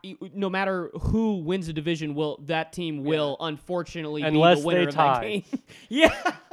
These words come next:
Speaker 2: And I'm telling
Speaker 1: Oh, oh, new, new hope, new goal. I need them to tie. I need them to tie, and winner goes to third place.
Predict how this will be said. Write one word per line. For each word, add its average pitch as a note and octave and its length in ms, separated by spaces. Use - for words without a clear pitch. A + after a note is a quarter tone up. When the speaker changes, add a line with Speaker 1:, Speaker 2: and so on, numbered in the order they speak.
Speaker 2:
And F3+ 200
I'm E3+ 180
telling C4 540
Speaker 1:
Oh, B3+ 280
oh, - 80
new, B3 560
new A3+ 420
hope, F3 360
new A#3+ 180
goal. F3+ 440
I G#3+ 120
need G#3+ 500
them G#3+ 260
to G#3+ 200
tie. C#3+ 500
I D#3 80
need F#3 440
them G#3 220
to G#3 200
tie, E3 440
and E3+ 260
winner G3 540
goes F3 500
to F3+ 200
third D#3+ 320
place. A2+ 400